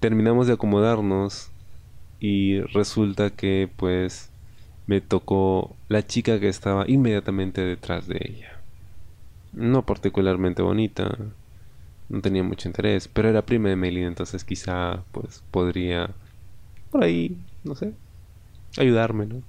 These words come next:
<laughs> Si es que le caía bien. Pero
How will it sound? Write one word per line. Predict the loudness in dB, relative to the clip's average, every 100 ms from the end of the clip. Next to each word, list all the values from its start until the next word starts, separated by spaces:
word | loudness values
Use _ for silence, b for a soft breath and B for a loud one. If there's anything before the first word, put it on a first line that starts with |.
| -6
<laughs> | -6 0 2 2
Si | 2
es | 0
que | 0 -2 -4 -6
le | -4
caía | 0 0 0
bien. | 0 -2 -4 -12 B B B B B B B B -18 -18 -18 -20 -20 -10 -2
Pero | 2 6 4 2